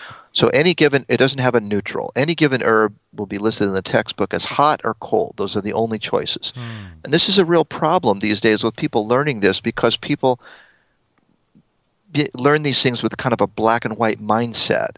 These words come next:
Speaker 1: And so herbs are either hot or cold, but they're not either hot or cold. There's a tremendous variation. So something like cayenne on a scale of ten for heat would be a ten. Something like cucumber would, on a scale of one to ten for cold, would be a ten.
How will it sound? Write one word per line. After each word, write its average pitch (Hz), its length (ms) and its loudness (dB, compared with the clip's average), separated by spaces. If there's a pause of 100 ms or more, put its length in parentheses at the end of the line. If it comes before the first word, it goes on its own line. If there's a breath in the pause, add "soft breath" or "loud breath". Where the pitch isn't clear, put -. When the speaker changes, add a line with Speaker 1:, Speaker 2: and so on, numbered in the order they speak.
Speaker 1:
And 101 200 -4
so 104 440 2 (640 soft breath)
herbs 120 240 4
are 107 100 4
either 107 220 0
hot 113 240 0
or 90 80 -4
cold, - 400 -2
but 123 100 -2
they're 151 140 2
not 160 340 0
either 92 240 -4
hot 95 220 2
or - 80 -6
cold. - 260 -4
There's 101 200 -2
a 104 40 -2
tremendous 131 920 0 (460 loud breath)
variation. 123 640 4
So 117 220 4
something 131 320 0
like 101 160 0
cayenne 113 600 2
on 101 120 0
a 101 40 -2
scale 107 320 2
of 98 140 -4
ten 117 320 0
for 101 160 -2
heat 131 320 -2
would 101 140 0
be - 80 0
a 85 60 0
ten. 110 500 -2 (840 loud breath)
Something 120 220 2
like 104 240 0
cucumber 98 680 2
would, 110 200 -2 (120)
on 98 180 2
a 98 100 -2
scale 107 340 4
of 98 100 -2 (360)
one 107 180 -2
to 98 80 0
ten 98 240 -2
for 92 120 -2
cold, 101 440 2
would 104 140 -2
be 101 100 -2
a 92 60 4
ten. - 440 -2